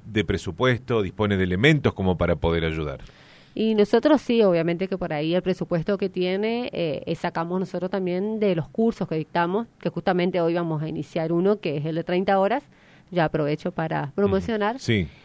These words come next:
Speaker 2: Cómo es, y a partir de esos fondos por ahí que son los que nosotros, nuestro presupuesto sacamos de ello como para poder trasladarnos al lugar y ayudar de cierta
Speaker 1: ¿Curso,
Speaker 2: manera.
Speaker 1: curso de qué? ¿De
Speaker 2: Eh,
Speaker 1: primeros
Speaker 2: curso de
Speaker 1: auxilios?
Speaker 2: primeros auxilios, sí, es el curso de primeros auxilios básicos de treinta horas, que es también el más completo,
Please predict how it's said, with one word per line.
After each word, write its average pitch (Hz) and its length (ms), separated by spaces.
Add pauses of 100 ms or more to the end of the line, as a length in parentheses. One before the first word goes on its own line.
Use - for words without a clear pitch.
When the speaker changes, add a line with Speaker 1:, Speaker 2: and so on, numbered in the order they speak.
(220)
Speaker 2:
Cómo 202 280
es, 208 240
y 202 100
a 185 80
partir 180 340
de 185 200
esos 180 240
fondos 226 340
por 214 140
ahí 185 160
que 226 420
son 180 240
los 170 80
que 190 80
nosotros, 165 480
nuestro 202 320
presupuesto 202 540
sacamos 175 420
de 180 100
ello 165 140
como 202 160
para 175 220
poder 165 360
trasladarnos 165 480
al 180 60
lugar 175 260
y 190 40
ayudar 180 360
de 170 100
cierta 160 340
Speaker 1:
¿Curso, 135 300
Speaker 2:
manera. - 120
Speaker 1:
curso 113 280
de 101 120
qué? 87 140
¿De 85 160
Speaker 2:
Eh, - 20
Speaker 1:
primeros 92 400
Speaker 2:
curso - 60
de - 20
Speaker 1:
auxilios? - 100
Speaker 2:
primeros 233 300
auxilios, 185 400
sí, 160 160
es 160 180
el 170 80
curso 180 280
de 196 60
primeros 180 320
auxilios 190 280
básicos 226 480
de 220 100
treinta 202 380
horas, 214 300 (600)
que 196 140
es 185 80
también 208 260
el 226 120
más 202 120
completo, 185 600